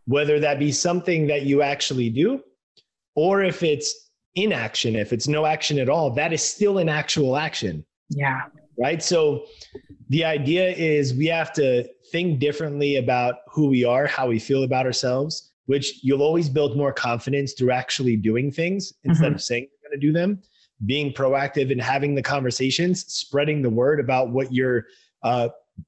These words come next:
Speaker 1: knowledgeable and passionate about, because people can feel it when it's real, like,
Speaker 2: Mm-hmm.
Speaker 1: when it's scripted. So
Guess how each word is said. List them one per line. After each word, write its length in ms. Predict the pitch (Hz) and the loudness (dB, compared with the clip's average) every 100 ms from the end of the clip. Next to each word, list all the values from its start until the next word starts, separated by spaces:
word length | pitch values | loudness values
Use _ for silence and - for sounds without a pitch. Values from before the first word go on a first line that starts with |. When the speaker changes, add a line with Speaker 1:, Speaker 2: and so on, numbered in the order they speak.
| _ | _
Speaker 1:
knowledgeable 680 | 160 160 151 156 160 160 165 - | 2 2 2 0 2 2 0 0
and 180 | 151 143 | -2 -4
passionate 500 | - 123 - 147 151 | -4 -4 -2 0 0
about, 320 | 151 170 202 - _ _ _ - - - _ _ | 0 -2 -4 -12 _ _ _ -20 -20 -20 _ _
because 360 | 139 143 165 147 | -2 0 2 0
people 280 | - 185 160 | -2 -2 -2
can 180 | 151 123 | -2 -4
feel 320 | - 226 175 | 0 0 2
it 220 | 123 - _ _ | 0 -4 _ _
when 220 | 120 131 | -2 0
it's 160 | 120 104 | 0 0
real, 420 | 147 117 85 87 - _ | 0 0 -2 -12 -20 _
like, 180 | 180 165 | 2 4
Speaker 2:
Mm-hmm. 100 | 156 | 4
Speaker 1:
when 100 | 131 | 2
it's 180 | 127 - _ _ _ | -2 -6 _ _ _
scripted. 320 | 151 147 104 92 | -6 -2 -4 -2
So 380 | 139 131 117 | 0 0 0